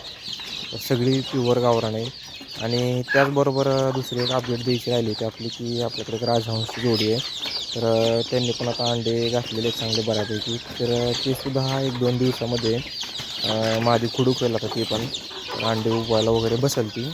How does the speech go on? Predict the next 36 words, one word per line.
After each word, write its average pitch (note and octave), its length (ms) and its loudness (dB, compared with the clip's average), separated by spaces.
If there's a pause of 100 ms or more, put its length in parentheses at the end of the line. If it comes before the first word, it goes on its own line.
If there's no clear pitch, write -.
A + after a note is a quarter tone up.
(240)
त्याचा B2+ 160 4
पण C#3 140 0
व्हिडिओ C#3 220 4
तुम्हाला B2 500 2 (100)
पाहायला A2+ 300 -2
भेटेल B2+ 260 -2
मित्रांनो. G#2+ 500 -6 (1300)
अ, A2 280 0 (120)
ही C3+ 220 4
आपल्याकडची C3 540 -2
राजहंसची B2+ 600 0
जोड B2+ 260 4
आहे. A2+ 80 2 (1500)
तर, A#2+ 280 2
अ, - 80 4
त्या A#2+ 80 0
मादीने B2 400 4
आता A#2+ 200 0
अंडे A#2+ 200 2
घालायला A#2 380 2
सुरुवात A#2+ 280 2
केलेली A2+ 380 0
आहे. A#2 120 2 (420)
म्हणजे A#2 580 2 (100)
तसं B2+ 160 -8
आता A#2+ 180 -4
बरेच B2 320 2
दिवस C3+ 260 -2
झाले A#2+ 260 2
आपल्याला A2+ 300 -4
तिने A#2 220 -4
अंडे A#2 220 0
घालायला A2 220 0
सुरुवात A#2 260 -2
केलेली A2 360 -2
आहे. B2 100 0